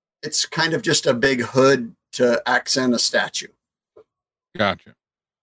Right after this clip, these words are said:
Speaker 1: Well, all wall mounted, hangs from the wall.
Speaker 2: All right.
Speaker 1: Yeah.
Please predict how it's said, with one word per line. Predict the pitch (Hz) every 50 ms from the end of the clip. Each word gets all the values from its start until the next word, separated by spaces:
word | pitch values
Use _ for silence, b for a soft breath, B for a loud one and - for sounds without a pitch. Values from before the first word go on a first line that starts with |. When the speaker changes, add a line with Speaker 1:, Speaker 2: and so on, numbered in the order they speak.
| _ _ _ _ _ _ _ _ _ _ _ _ _ _ _ _ _ _
Speaker 1:
Well, | - 143 160 -
all | 156 170 160 151
wall | 143 143 143 135 127 127
mounted, | 123 120 113 107 107 104
hangs | 113 120 120 120 117 113
from | - - 123 120
the | 104 95
wall. | 92 92 92 92 - _ _ _ _ _ _ _ _ _ _ _ _ _ _ _ _ _ _ _ _ _ _ _ _ _ _ _ _ _ _ _ _ -
Speaker 2:
All | 208 214
right. | - 101 127 151 - _ _ _ _ _ _ _ _ -
Speaker 1:
Yeah. | 302 370 -